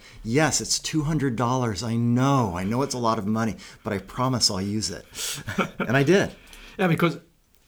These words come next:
Speaker 2: it's what you said, or really, like, your teenage, you were interested by solving problems.
Speaker 1: Yeah.
Speaker 2: And I think one of the core of, of, of this, and, uh, and it's a, a way with the language,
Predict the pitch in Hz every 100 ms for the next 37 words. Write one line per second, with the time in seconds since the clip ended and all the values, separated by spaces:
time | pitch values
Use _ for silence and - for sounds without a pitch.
0 | _ _ - - 147 151 143 180 147 -
1 | 120 123 131 135 127 120 - 135 113 135
2 | 131 147 135 131 117 113 107 104 - _
3 | _ _ _ _ _ 131 120 131 - 123
4 | 113 104 - - - 135 139 127 139 131
5 | - 131 147 113 98 - - 90 76 69
6 | 107 107 107 131 110 113 117 101 107 -
7 | 139 127 113 104 104 - 101 - 101 104
8 | 127 127 110 95 95 87 87 - _ _
9 | _ _ - 113 117 123 117 - 101 107
10 | 117 123 123 110 113 117 131 135 120 117
11 | - -